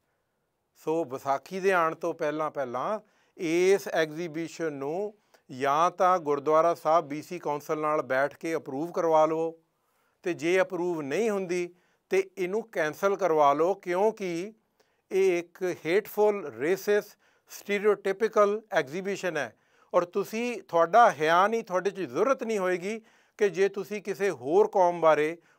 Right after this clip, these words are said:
ਹੋਰ ਖਿੱਤੇ ਬਾਰੇ, ਹੋਰ ਜਾਤ ਬਾਰੇ ਇੱਦਾਂ ਦਾ ਲਿਖ ਦੇਵੋ। ਤੇ ਬਾਕੀ ਜਿਹੜਾ ਸਾਰੇ ਦਾ ਸਾਰਾ ਨਜ਼ਲਾ ਸੀਗਾ, ਉਹ ਸਿੱਖਾਂ ਤੇ,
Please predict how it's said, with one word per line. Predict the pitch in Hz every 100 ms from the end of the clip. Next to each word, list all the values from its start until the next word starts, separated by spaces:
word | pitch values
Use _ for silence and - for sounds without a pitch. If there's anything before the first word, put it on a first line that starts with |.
| _
ਹੋਰ | 156 185 240
ਖਿੱਤੇ | 214 180 180
ਬਾਰੇ, | 156 143 151 165
ਹੋਰ | 127 127 185
ਜਾਤ | 220 175 160 170
ਬਾਰੇ | 147 143 160 - _
ਇੱਦਾਂ | 185 156 170
ਦਾ | 165
ਲਿਖ | 151 151 156
ਦੇਵੋ। | 147 123 101 _
ਤੇ | 202
ਬਾਕੀ | 180 127 143 151 - 208
ਜਿਹੜਾ | 180 196 202
ਸਾਰੇ | - 170 220 240
ਦਾ | 220
ਸਾਰਾ | 185 175 175
ਨਜ਼ਲਾ | 175 151 131 147 143
ਸੀਗਾ, | 135 131 139 - _ _ -
ਉਹ | 160
ਸਿੱਖਾਂ | - 160 - 185
ਤੇ, | 190 196 196